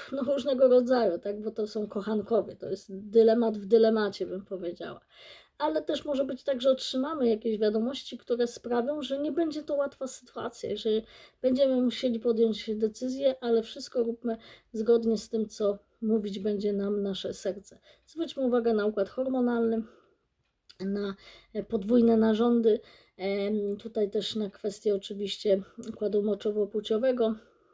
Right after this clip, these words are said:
Jest to dobra karta dla osób, które chcą na przykład zajść w ciążę,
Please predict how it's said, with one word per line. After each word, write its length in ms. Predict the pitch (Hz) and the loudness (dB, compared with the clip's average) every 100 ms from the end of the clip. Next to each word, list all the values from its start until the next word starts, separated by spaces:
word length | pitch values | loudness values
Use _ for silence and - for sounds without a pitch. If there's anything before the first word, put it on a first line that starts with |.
| - | -6
Jest 220 | 220 - | -6 -4
to 80 | 214 | -2
dobra 300 | 220 214 214 | 0 0 -2
karta 360 | 214 208 208 | -2 -4 -2
dla 140 | 208 190 | 0 -2
osób, 260 | 208 208 | -4 -14
które 340 | - 214 202 190 - - _ | -10 -4 -2 -4 -10 -20 _
chcą 440 | - - 254 254 | -18 -4 0 2
na 140 | 220 | 0
przykład 440 | 214 - 214 214 208 | -2 -8 -6 -6 -2
zajść 240 | 214 190 | -2 -2
w 60 | - | -6
ciążę, 460 | - 262 240 220 | -6 -2 0 -2